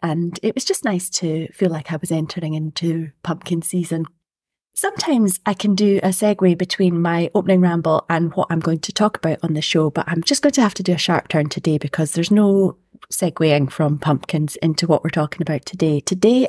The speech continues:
I want to talk with you about belief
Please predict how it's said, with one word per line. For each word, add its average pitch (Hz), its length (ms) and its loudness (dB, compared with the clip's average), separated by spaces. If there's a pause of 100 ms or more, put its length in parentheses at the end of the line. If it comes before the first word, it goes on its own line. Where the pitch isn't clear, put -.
I 240 80 4
want 233 220 2
to - 100 -6
talk - 280 0
with - 200 -6
you 165 240 2
about 165 380 -2 (100)
belief 170 560 2